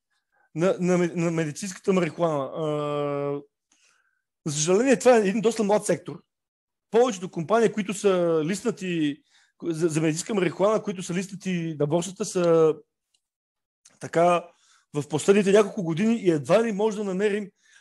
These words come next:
някакви солидни сезонни тенденции, тъй като просто нямаме достатъчно данни за тях.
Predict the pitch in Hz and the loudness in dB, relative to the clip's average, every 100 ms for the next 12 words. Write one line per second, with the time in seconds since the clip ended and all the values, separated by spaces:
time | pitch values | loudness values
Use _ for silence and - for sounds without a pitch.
0 | _ 190 226 196 196 180 175 220 233 185 | _ -2 -2 -4 -2 2 4 4 2 2
1 | 175 202 185 185 160 220 208 202 202 160 | 2 2 2 2 4 4 2 -6 -8 -4
2 | 196 - 185 185 185 180 175 - 156 185 | -4 0 2 2 2 0 -4 -8 0 2
3 | 170 139 120 104 - | 2 -6 -12 -14 -16